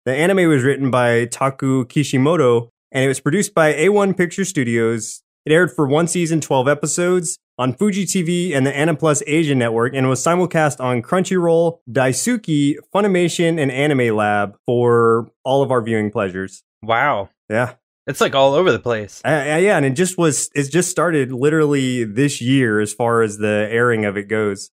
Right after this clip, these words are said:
Speaker 2: Wow, so this, this anime is less than four months old?
Speaker 1: Yeah, it started in January. I think it ended in
Speaker 2: Okay.
Speaker 1: March.
Speaker 2: Wow.
Speaker 1: Yeah.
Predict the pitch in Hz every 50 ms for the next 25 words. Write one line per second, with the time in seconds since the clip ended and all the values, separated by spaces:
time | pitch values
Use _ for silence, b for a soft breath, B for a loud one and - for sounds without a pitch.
0 | _ _ 117 127 127 127 120 123 147 131 - - 156 147 147 143 131 156 165 156
1 | - - - 143 123 123 135 131 - - 117 131 131 139 139 131 127 123 120 120
2 | 120 117 104 101 110 113 110 104 110 110 110 117 117 120 117 - - - 117 113
3 | 107 104 104 101 104 101 95 - _ _ 123 117 110 107 104 104 101 98 - -
4 | 95 92 80 87 107 _ _ _ _ - 123 113 - - _ _ - 160 - -
5 | - - 131 123 135 135 135 147 160 160 135 139 135 135 131 127 120 123 120 120
6 | 120 117 117 117 120 117 113 - 131 120 123 120 120 117 127 120 123 113 113 107
7 | 101 98 98 101 104 101 117 107 123 - - - - - _ _ _ _ _ _
8 | _ _ _ - 92 95 101 110 113 110 107 101 92 87 - _ _ _ - 110
9 | 104 92